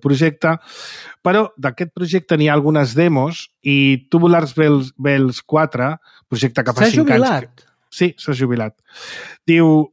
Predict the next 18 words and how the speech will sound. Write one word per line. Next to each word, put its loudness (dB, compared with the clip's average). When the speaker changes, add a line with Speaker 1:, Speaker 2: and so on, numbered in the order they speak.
Speaker 1:
bueno, -2
diu 0
que -2
amb 0
aquestes -2
demos 0
i -10
tal, 2
de -2
Tubular -2
Bells 0
quatre 0
hi 2
ha 2
una 0
versió -2
en -6
vinil. 2